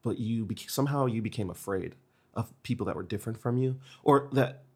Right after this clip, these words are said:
people could have an experience in the world that you didn't have, or people could even have an experience in their body that you don't have. You know, I ran into, it's funny, you told me to listen to Janet Mock's podcast.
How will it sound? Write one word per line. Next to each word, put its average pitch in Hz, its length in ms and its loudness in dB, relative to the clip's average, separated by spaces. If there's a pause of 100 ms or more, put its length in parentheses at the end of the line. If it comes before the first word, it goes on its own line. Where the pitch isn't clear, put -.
people - 240 -2
could 165 120 0
have 143 120 2
an 117 60 6
experience 123 500 0
in 120 60 -2
the 107 60 0
world 104 240 0
that 76 100 -6
you 98 180 -4
didn't 87 360 -8
have, 57 160 -14 (680)
or 139 100 2
people 185 280 -2
could 175 180 2
even 156 240 2
have 143 200 2
an 135 60 0
experience 120 520 -2
in 113 80 -2
their 101 100 -2
body 92 480 0 (380)
that 101 140 -4
you 110 200 2
don't 107 160 -4
have. - 200 -12 (1900)
You 151 60 6
know, 170 80 8
I 170 140 10
ran 190 200 8
into, 143 520 4
it's 139 260 4
funny, 151 160 8
you 123 100 6
told 151 200 6
me 147 80 8
to 135 40 6
listen 123 240 4
to 113 80 2
Janet 110 220 2
Mock's 104 240 2
podcast. 110 560 2